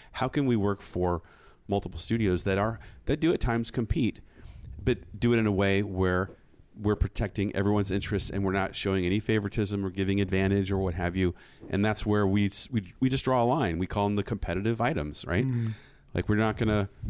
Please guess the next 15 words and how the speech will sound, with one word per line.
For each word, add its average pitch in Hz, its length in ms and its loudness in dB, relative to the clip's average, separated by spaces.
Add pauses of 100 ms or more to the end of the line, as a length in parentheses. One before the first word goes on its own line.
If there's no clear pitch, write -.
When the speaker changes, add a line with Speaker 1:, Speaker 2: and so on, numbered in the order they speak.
(300)
Speaker 1:
we're 107 100 0
not 120 80 0
gonna 113 160 2
work 113 420 2
on 104 100 2
the 95 100 2
competitive 110 640 0
items 92 600 0 (440)
and 107 160 0
give 101 220 2
you 113 200 4
an 135 60 4
advantage 95 720 0
over 92 460 2 (420)
laundry 113 520 2